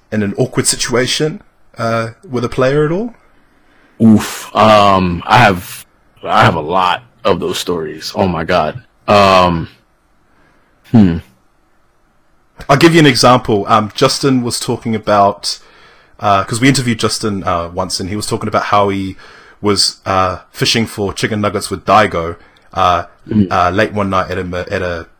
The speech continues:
Speaker 1: at a McDonald's or something, and then the police ended up, you know, showing up and, like, "Oh, you know, what are you guys doing here?" and stuff. <laughs>
Speaker 2: Oh, snap. <laughs> Um,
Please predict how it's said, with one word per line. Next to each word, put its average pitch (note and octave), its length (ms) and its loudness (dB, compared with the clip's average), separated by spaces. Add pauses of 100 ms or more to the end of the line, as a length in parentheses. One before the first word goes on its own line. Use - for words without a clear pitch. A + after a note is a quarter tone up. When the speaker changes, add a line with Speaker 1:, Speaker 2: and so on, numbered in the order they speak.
(120)
Speaker 1:
at F#2+ 100 -6
a - 20 -6
McDonald's G2 420 -4
or E2 60 -10
something, F2+ 320 -8
and F2+ 120 -8
then F2+ 300 -8 (160)
the F2 120 -8
police - 560 -2
ended F2+ 240 -6
up, - 240 -10 (500)
you G2+ 120 -6
know, F2 80 -8
showing F#2+ 340 0
up F#2+ 180 -6
and, F2 220 -8 (540)
like, F2+ 140 -2
"Oh, F#2+ 180 -2
you F2 80 -8
know, F2+ 80 -6
what F2+ 100 -8
are G2 40 -8
you F2 40 -8
guys F#2 180 -6
doing F#2 220 -6
here?" F2 160 -4
and E2+ 100 -10
stuff. - 380 -10
<laughs> - 260 -10 (600)
Speaker 2:
Oh, C3+ 160 8
snap. G#2 480 4
<laughs> G#3+ 1300 4 (500)
Um, F#3 680 8